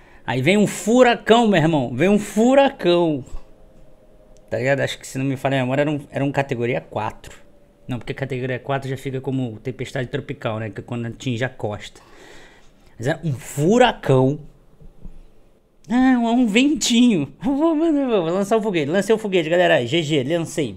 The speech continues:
Uau! Aí vem um furacão.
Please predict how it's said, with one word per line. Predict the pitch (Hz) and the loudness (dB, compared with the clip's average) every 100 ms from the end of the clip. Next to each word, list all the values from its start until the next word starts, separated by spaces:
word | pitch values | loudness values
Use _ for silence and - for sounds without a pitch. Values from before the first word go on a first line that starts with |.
| 107 | -6
Uau! | 185 170 - - _ - - - - - | -2 -2 -4 -12 _ -20 -20 -20 -20 -10
Aí | - 147 | -6 -4
vem | 196 | -2
um | 226 | -2
furacão. | - 233 277 277 - 208 214 247 262 | -2 0 0 0 0 0 2 -2 -6